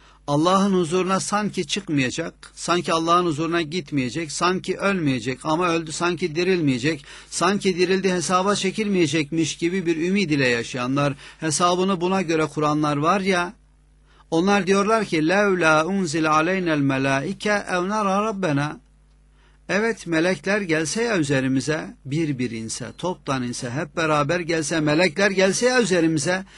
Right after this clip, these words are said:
yanımıza, huzurumuza, "Ev nara rabbena." ya da Rabbimizi görsek de öyle inansak diyorlar. Evet, melekler gelecek, o zaman inanacaklar. Ne kadar samimi, ne kadar candan bir ifade gibi.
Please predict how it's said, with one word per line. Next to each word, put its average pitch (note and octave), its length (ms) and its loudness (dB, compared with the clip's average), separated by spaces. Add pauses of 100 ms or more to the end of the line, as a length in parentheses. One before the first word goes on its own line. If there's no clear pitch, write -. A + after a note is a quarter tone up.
(180)
yanımıza, D3+ 560 2
huzurumuza, D3+ 720 2 (300)
"Ev D#3 200 2
nara G#3+ 360 2
rabbena." D#3 520 2 (280)
ya C#3+ 160 -2
da D#3 140 -2
Rabbimizi D3 540 -2
görsek C3+ 480 -6
de E3 100 -4
öyle D3+ 280 -2
inansak C#3+ 540 -2
diyorlar. - 640 -14 (1400)
Evet, C#3+ 480 -8
melekler C3+ 520 -6
gelecek, C3 800 -10 (140)
o D3 120 -2
zaman A#2+ 300 -6
inanacaklar. D3+ 760 -12 (340)
Ne F#3+ 80 0
kadar G3 320 0
samimi, A2+ 580 -8 (120)
ne - 80 -2
kadar F#3 300 0
candan D#3+ 480 0
bir F#3+ 120 0
ifade E3 400 2
gibi. C3 320 -2